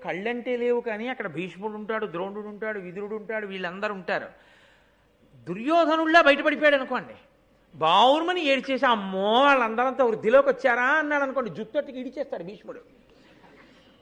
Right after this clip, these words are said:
"ఇంత కుళ్ళెట్టుకున్నావా కడుపులో?" అంటాడు. అందుకని, "అబ్బబ్బా, ఏం అదృష్టం, ఎంత మంచి కోడలు వచ్చింది" అన్నాడు. కానీ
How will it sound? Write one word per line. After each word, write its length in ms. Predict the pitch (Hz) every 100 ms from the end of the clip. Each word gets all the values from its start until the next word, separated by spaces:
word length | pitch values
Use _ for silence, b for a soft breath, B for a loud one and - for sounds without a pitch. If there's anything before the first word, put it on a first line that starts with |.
| -
"ఇంత 320 | 175 180 -
కుళ్ళెట్టుకున్నావా 880 | 175 175 202 254 233 240 233 240 262
కడుపులో?" 420 | 262 214 220 220
అంటాడు. 340 | 226 226 175 135 127
అందుకని, 340 | 151 147 151
"అబ్బబ్బా, 520 | 127 127 117 - -
ఏం 280 | 160 214 202
అదృష్టం, 560 | 185 147 151 - 147 180
ఎంత 300 | 277 254 254
మంచి 340 | 220 208 220
కోడలు 320 | 214 190 185
వచ్చింది" 380 | 175 - 165 165
అన్నాడు. 280 | 165 113 104 _ _ _ _ _ _ _ _ _ _ _ _ _ _ -
కానీ 560 | 143 180 240 403 466